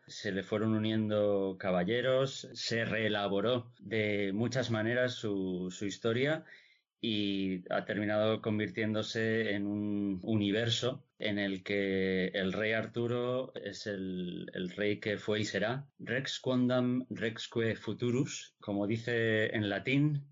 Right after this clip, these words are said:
el rey que fue y el rey que será, y bueno, acompañado de la reina Ginebra, su corte modélica, sus caballeros de la tabla redonda, donde todos, eh, por igual se sentaban y por igual eran servidos.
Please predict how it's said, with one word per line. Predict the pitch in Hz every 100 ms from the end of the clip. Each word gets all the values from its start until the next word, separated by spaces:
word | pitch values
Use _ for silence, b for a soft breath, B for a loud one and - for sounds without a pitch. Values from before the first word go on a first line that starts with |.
| _
el | - 95
rey | 104 117
que | 120
fue | 113 127
y |
el | 113
rey | 113
que | 104
será, | 110 101 101 127 -
y | 98
bueno, | 110 123 110
acompañado | 104 101 98 98 101 104 113
de | 110 104 104 98 98
la | - 87
reina | 98 101 98
Ginebra, | 95 101 110 120 127 143 143
su | - 110 98 95
corte | - 110 110 110 104 98 90
modélica, | 107 95 95 110 113 120 117 120 117 B -
sus | - 113 107 - - - -
caballeros | - 101 95 101 117 120 123 117 - -
de | 98
la | 101
tabla | 104 107 107
redonda, | 95 95 110 117 120 123 120 - _ _ -
donde | - 101 101 104 101 98 98 90
todos, | - 123 120 113 -
eh, | 110
por | - 110
igual | 107 110 107 104
se | 95 113
sentaban | 104 98 107 113 104
y |
por | 95 101
igual | 98 104 101
eran | 101 98
servidos. | - 95 117 127 123 - -